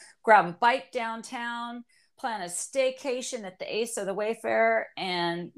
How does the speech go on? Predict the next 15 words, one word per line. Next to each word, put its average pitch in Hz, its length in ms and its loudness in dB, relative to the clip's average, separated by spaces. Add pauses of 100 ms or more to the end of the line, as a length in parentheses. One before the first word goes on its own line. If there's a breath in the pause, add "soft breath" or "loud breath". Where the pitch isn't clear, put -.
(100)
get 240 220 -2
down 220 320 -2
there 202 220 -2
and 175 200 -4
celebrate. 170 500 0
Tickets - 340 -6
are 185 100 -2
on 180 180 -2
sale. 196 260 4
We'll 180 120 2
put 175 160 -2
a 175 40 4
link 180 240 -2
in 185 160 -4
that. 180 280 6